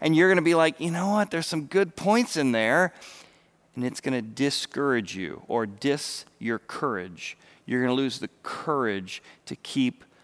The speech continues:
moving forward with that vision. But recognize discouragement for what it is, dissing your courage. And instead,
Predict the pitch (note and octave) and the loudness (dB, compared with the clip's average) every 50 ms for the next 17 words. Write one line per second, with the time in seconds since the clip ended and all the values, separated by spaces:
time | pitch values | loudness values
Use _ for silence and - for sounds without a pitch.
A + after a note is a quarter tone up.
0 | _ _ _ _ - G#2+ A2 A2+ A2 G2 F#2+ G2+ F#2+ F#2+ G2 G2+ - _ _ _ | _ _ _ _ -6 -4 -2 -2 -2 -2 -4 -4 -4 -6 -6 -8 -12 _ _ _
1 | _ _ _ - - - - A2 G#2+ G2 F#2 F2+ F2+ F2+ F2+ F2 F#2 F2+ F2+ F2+ | _ _ _ -20 -20 -12 -6 -4 -4 -2 -2 -4 -6 -8 -10 -10 -10 -10 -8 -6
2 | G2+ G2 F2+ F2+ F#2 - - - _ _ _ _ _ _ _ _ _ _ _ _ | -8 -8 -8 -10 -14 -16 -18 -20 _ _ _ _ _ _ _ _ _ _ _ _
3 | _ - _ _ _ - - - A2 G#2+ G#2+ A#2 B2 C#3 - - - C3+ C3+ C3 | _ -20 _ _ _ -20 -18 -16 -14 -10 -8 -8 -8 -8 -10 -12 -8 -6 -4 -2
4 | B2 A#2+ B2 A#2+ - - A2 - - - - A2 A2+ A2+ A2 F#2+ G#2 - - - | -2 -2 -2 -4 -6 -8 -10 -10 -10 -8 -6 -6 -4 -4 -4 -4 -6 -8 -8 -8
5 | G2 G2+ F#2+ F#2 F2+ F#2+ F#2+ F2 C#2 - - - - _ _ _ _ _ - G#2 | -8 -8 -8 -8 -8 -10 -10 -10 -10 -12 -14 -16 -16 _ _ _ _ _ -20 -18
6 | G2+ - B2+ C3 B2+ - - A2+ G#2+ G2 G2 G2 F#2+ _ _ _ _ _ _ - | -6 -2 0 0 0 0 -2 -4 -4 -4 -6 -10 -12 _ _ _ _ _ _ -12
7 | F#2 F2+ - - - G2+ F#2 E2+ D#2+ - - - - - - _ _ _ _ _ | -12 -12 -12 -12 -10 -10 -10 -10 -10 -12 -14 -16 -18 -18 -18 _ _ _ _ _
8 | _ _ _ _ _ _ _ - - - - A2+ G#2 G#2 G#2 G2 - - - - | _ _ _ _ _ _ _ -12 -12 -10 -8 -8 -8 -8 -8 -8 -8 -8 -8 -6
9 | - - F3 D3 A#2 G#2+ G2+ G#2 | -4 -2 0 0 0 0 -2 -6